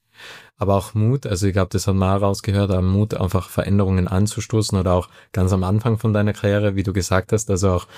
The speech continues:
sich zu beweisen in einem, würde ich jetzt sagen, eher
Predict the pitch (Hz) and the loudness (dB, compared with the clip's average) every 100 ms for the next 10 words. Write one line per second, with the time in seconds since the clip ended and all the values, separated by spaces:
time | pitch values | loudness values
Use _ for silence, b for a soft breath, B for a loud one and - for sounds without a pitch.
0 | B B B - 120 110 - 107 98 90 | B B B -2 0 0 -4 -2 0 2
1 | 110 - 113 104 101 98 101 101 101 101 | 2 2 0 0 0 2 0 0 0 2
2 | 92 - _ _ - 98 101 - 101 101 | 0 -6 _ _ -2 0 0 0 0 0